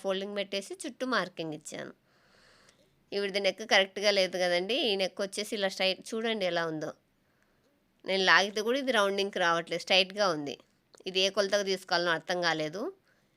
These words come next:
నేను వచ్చేసి ఇది చిన్న సైజు బ్లౌ-, బ్లౌజ్ కిందకే లెక్క పెట్టాను. నడుము వచ్చేసి ఇరవై తొమ్మిది ఇంచులు ఉందంటే చిన్న సైజు కిందకే లెక్క పెట్టేసుకొని నేను ఆరు ఇంచులు అనేది నెక్ అనేది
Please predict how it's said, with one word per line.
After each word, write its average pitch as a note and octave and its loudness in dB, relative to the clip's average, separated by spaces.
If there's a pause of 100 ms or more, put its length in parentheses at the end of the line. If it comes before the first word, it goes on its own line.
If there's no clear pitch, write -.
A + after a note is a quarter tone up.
(200)
నేను G3+ -2
వచ్చేసి G#3 -2
ఇది G3+ -6 (100)
చిన్న F#3+ -2 (100)
సైజు G3 0
బ్లౌ-, F#3 0
బ్లౌజ్ F#3 0
కిందకే F#3+ -4
లెక్క G3+ -2
పెట్టాను. E3 -2
నడుము E3 -4
వచ్చేసి F3+ -6 (1040)
ఇరవై G3 2
తొమ్మిది G3+ -2
ఇంచులు F#3+ -6
ఉందంటే G3 -2 (100)
చిన్న G#3+ -4 (100)
సైజు F#3+ 0
కిందకే F#3+ -4
లెక్క F#3 -2
పెట్టేసుకొని F3 -4
నేను G#3 -2 (120)
ఆరు F#3 0
ఇంచులు F#3+ -6
అనేది F#3 -4 (2500)
నెక్ F#3 -2
అనేది G#3 2